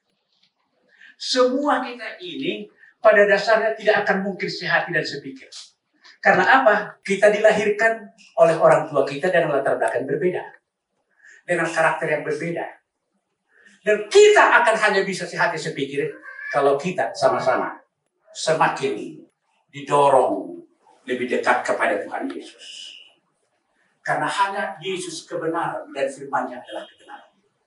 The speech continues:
Yesus berdoa, "Kuduskanlah Bapa mereka di dalam kebenaran.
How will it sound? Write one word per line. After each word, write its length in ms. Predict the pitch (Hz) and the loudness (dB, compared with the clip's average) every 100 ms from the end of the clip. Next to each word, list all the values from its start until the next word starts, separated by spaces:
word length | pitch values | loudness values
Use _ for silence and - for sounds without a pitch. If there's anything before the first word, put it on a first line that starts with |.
| _ _ _ _ _ _ _ - | _ _ _ _ _ _ _ -12
Yesus 320 | 151 160 185 | -10 -10 -12
berdoa, 560 | 170 156 170 202 202 - _ | -16 -10 -6 -6 -6 -14 _
"Kuduskanlah 800 | 247 254 277 302 302 294 294 262 | -10 -4 0 0 0 -2 0 0
Bapa 400 | 294 302 285 262 | 2 2 2 0
mereka 240 | 262 269 254 | -2 -2 -4
di 160 | 254 | -4
dalam 240 | 285 247 247 | -4 -4 -4
kebenaran. 560 | 254 262 254 - 330 | -2 0 0 -2 -2